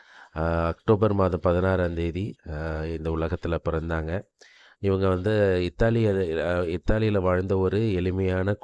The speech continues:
குடும்பத்துல பிறந்த ஒரு புனிதை. விவசாயத்தை சார்ந்த ஒரு குடும்பம்,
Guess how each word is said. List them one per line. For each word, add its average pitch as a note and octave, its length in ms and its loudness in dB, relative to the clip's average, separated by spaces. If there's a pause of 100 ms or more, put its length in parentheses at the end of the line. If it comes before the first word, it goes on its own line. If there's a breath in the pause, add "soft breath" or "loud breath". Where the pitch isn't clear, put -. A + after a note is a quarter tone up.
குடும்பத்துல E2+ 380 -2
பிறந்த F2 420 -2
ஒரு F2+ 280 0
புனிதை. D#2+ 280 -4 (600 loud breath)
விவசாயத்தை F#2+ 640 6
சார்ந்த F2 420 0
ஒரு E2 180 0
குடும்பம், F2+ 460 -2